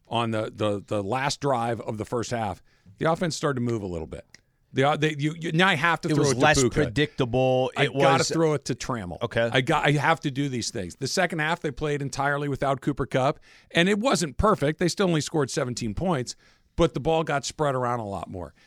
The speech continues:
Speaker 1: It reminded me as watching it, like, when LeBron is out there, he can cover so many different things that you wait for LeBron to bail you out. I think they wait for Cooper Kupp to bail him out so often
Speaker 2: Mm.
Speaker 1: because he's done it so many times before that when you finally did not have him,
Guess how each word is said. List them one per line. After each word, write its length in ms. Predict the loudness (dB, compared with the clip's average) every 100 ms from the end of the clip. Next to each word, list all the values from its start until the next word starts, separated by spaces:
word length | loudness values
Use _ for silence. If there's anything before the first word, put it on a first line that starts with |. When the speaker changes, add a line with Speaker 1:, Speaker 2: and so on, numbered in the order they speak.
| _
Speaker 1:
It 160 | 0 2
reminded 480 | 2 2 0 -2 -2
me 140 | -2
as 140 | -2
watching 380 | 0 0 0 -2
it, 140 | -8 -10 _ _
like, 160 | -2 0
when 140 | 0
LeBron 380 | -2 0 0 0
is 120 | -2
out 160 | -2 -2
there, 100 | -2
he 120 | -4
can 140 | -4 -4
cover 280 | -2 -4 -4
so 280 | -4 -4
many 180 | -4 -6
different 360 | -6 -6 -6 -6
things 260 | -6 -6 -10
that 140 | -10
you 80 | -6
wait 240 | -2 -2
for 160 | -4 -6
LeBron 480 | -4 -4 -4 -4 -6
to 60 |
bail 180 | -6 -4
you 180 | -2 -2
out. 220 | -2 -4 -6 _ _ -10
I 60 | -2
think 160 | 0
they 60 | 2
wait 200 | 2 0
for 120 | 0
Cooper 240 | -4 -4 -2
Kupp 240 | -2 -2
to 80 | -2
bail 180 | -2 -2
him 140 | -2
out 180 | -4 -4
so 220 | -4 -2
often 300 | -2 -2 -4
Speaker 2:
Mm. 20 |
Speaker 1:
because 280 | -4 -4 -4
he's 160 | -4 -6
done 240 | -2 -2
it 120 | -2
so 160 | -6 -6
many 160 | -6 -8
times 320 | -6 -8 -8
before 480 | -8 -4 0 0 -2 -12 _
that 100 | -2
when 180 | 2 0
you 100 | 0
finally 420 | -4 -2 0 0 -4
did 260 | -4 -4
not 240 | -2 -4 -6
have 280 | -4 -2 -2
him, 260 | -2 -4